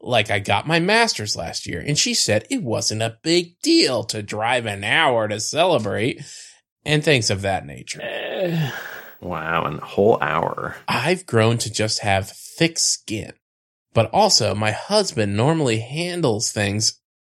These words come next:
Speaker 1: handles everything for me. He very much is my bodyguard around her and stops her every time she tries to say anything, but has never stopped her much anyway.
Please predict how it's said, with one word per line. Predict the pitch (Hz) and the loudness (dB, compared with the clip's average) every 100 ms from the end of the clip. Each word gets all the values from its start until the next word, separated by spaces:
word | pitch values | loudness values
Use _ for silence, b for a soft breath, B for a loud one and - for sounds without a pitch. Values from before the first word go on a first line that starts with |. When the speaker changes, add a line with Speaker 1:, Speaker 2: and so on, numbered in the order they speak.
| _ _ - | _ _ -10
Speaker 1:
handles | 139 175 170 123 113 | 0 2 4 0 0
everything | - 190 156 123 120 117 | 2 2 2 2 0 -2
for | - 170 160 | -2 0 0
me. | 98 - B B B B B | -2 -10 B B B B B
He | - 110 | 0 0
very | 104 107 131 156 135 | 2 2 4 6 4
much | 110 104 - | 4 2 2
is | 98 101 | -4 0
my | 95 90 | 2 0
bodyguard | 92 113 123 127 101 98 92 90 | 0 2 4 4 2 -2 -4 -4
around | 78 73 78 78 | -6 -10 -10 -10
her | 107 101 | -6 -6
and | - 113 | -6 -2
stops | - - 143 120 - - | 0 4 4 4 0 -4
her | 113 - _ | -4 -6 _
every | 160 165 123 | 2 2 0
time | 107 139 113 | 0 0 0
she | 104 - | -2 -2
tries | 113 104 | 0 0
to | 101 | 0
say | - 131 | 0 0
anything, | 113 98 - - B B B B | 0 -4 -14 -14 B B B B
but | 170 | 2
has | 151 113 | 2 2
never | 113 143 120 | 4 4 4
stopped | 113 - 123 107 - | -2 2 2 2 -2
her | 104 | -2
much | 98 98 - | 0 0 -2
anyway. | 104 101 98 80 - - | -4 -4 -2 -4 -6 -8